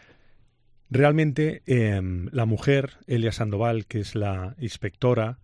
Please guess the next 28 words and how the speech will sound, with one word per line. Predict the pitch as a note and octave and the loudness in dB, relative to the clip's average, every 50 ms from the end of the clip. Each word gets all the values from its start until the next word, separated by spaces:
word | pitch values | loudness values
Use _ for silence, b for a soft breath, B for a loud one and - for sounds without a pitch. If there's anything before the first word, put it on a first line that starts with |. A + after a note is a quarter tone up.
| _ | _
que | - - | -18 -16
se | - - G#2 | -12 -10 -8
encuentra | F#2+ - G#2 G2 - G2+ F#2 | -6 -4 -6 -4 -4 -4 -2
de | F#2 | 0
baja | F#2 A2 A#2+ - - G#2+ G2+ - B B B B B B B B B B B _ | 2 2 2 2 -2 -6 -8 -8 B B B B B B B B B B B _
y | D#3+ B2 - | -4 -2 0
que | - A#2 | 0 0
es | G2+ | 2
llamada | A2 G#2 G2+ B2+ C#3 B2 G#2 F#2 | 0 0 2 2 2 2 2 0
para | - G#2+ G2 F#2 F#2+ A2 - - - D3+ - | 0 -2 -2 -2 -4 -6 -10 -14 -18 -8 -6
investigar | A2 G#2 G#2 - - A#2+ G#2+ A2+ A2 | -2 -2 -2 -2 0 0 0 2 0
oficiosamente | G#2 - A#2 - - B2 A2+ - A2+ A2 A#2 A2 G2 - G2+ E2+ E2 - - | 0 -2 -4 -4 -4 -4 -4 -2 -2 -2 0 -2 -2 -4 -8 -12 -12 -12 -10
este | D3 B2 - - - F#2+ | -10 -10 -8 -8 -8 -6
asesinato, | - B2 - - A2 G#2 B2+ C3+ - - F#2 F#2 A2 | -6 -6 -6 -6 -4 -4 -4 -4 -6 -8 -14 -14 -12
bueno, | A2+ A#2+ A2+ G#2+ - _ - - - - | -12 -10 -10 -12 -14 _ -20 -20 -14 -6
la | - G#2+ G#2 | 0 0 0
desaparición | G2+ F#2 - G#2+ - A2 A#2 - A#2+ A2+ | 0 0 -2 -2 -2 -2 -2 -2 -2 -2
de | A2 A2 | -2 -2
una | A2 | -4
mujer | G#2 G#2 G2 - C3 A#2 A2 - - | -4 -6 -4 -2 -4 -4 -4 -6 -8
relacionado | - A2 G#2+ G#2+ G#2+ G2+ - - G#2 A2 G#2+ G#2+ | -6 -4 -2 -2 -2 -2 -2 -2 -2 -2 -2 -2
con | - - G2 | -4 -4 -6
un | G2 G2 G2 | -6 -4 -6
asesinato | G2 - - G#2+ - A#2 G#2+ A2+ - - | -6 -6 -6 -8 -6 -4 -4 -4 -2 -4
ocurrido | F#2 - - G2 G#2 G#2+ F#2+ F#2 | -6 -4 -4 -2 0 0 0 -2
seis | F2 - G#2+ F2+ - | -4 -6 -8 -8 -8
meses | G#2+ F#2 - - - | -10 -8 -6 -4 -2
antes, | C3 B2 A2+ B2 B2+ C#3+ - - | -2 -2 -2 -4 -6 -8 -10 -14